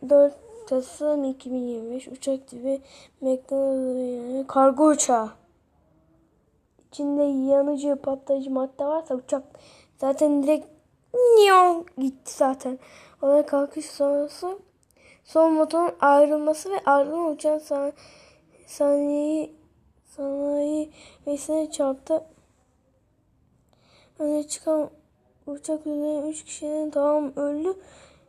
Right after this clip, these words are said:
İşte on bir kişi de hayatını kaybetti. Neden? Sonrası kontrol kaybı oluş-,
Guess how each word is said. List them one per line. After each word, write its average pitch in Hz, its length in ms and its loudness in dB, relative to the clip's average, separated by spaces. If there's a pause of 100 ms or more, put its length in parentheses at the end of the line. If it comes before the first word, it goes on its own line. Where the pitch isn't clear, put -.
(240)
İşte 311 500 -6
on 320 240 2
bir 302 160 0
kişi - 280 -2
de 381 220 -2 (2250)
hayatını 254 600 -8
kaybetti. 254 600 -8
Neden? 311 280 -2 (380)
Sonrası 311 680 0 (680)
kontrol 294 420 -8
kaybı 294 300 -2
oluş-, 294 440 -8